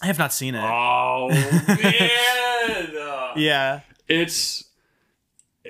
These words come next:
Speaker 2: I don't wanna say it's as good as The Boys or as good as, it's, it's its own thing. Like,
Speaker 1: Yeah.
Speaker 2: it definitely came out at the right time a couple years ago, and it's,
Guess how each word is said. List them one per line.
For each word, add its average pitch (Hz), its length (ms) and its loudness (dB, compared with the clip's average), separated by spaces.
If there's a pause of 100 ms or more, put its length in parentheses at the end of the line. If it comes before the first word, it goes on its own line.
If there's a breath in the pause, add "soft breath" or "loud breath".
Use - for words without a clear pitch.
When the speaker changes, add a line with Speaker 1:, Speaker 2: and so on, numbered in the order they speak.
(120)
Speaker 2:
I - 80 -8
don't 151 100 -2
wanna 165 100 -4
say 160 200 -2
it's 123 160 -6
as 127 280 -2
good 110 260 -2
as 120 160 -4
The 131 100 -2
Boys 127 680 -6
or 104 280 -6
as 107 300 -8
good 120 240 -4
as, 120 440 -8
it's, 123 260 -16
it's 131 520 -8
its 147 180 -4
own 123 200 -4
thing. 95 400 -6
Like, 98 160 -4
Speaker 1:
Yeah. 113 340 0 (960)
Speaker 2:
it 135 220 -2
definitely 131 680 0
came - 280 -4
out 104 200 -4
at 104 120 -6
the 101 100 -2
right 95 200 -4
time 95 260 -8
a 101 40 -8
couple 110 260 -6
years 110 180 -4
ago, 117 360 -6
and 98 120 -12
it's, 95 220 -12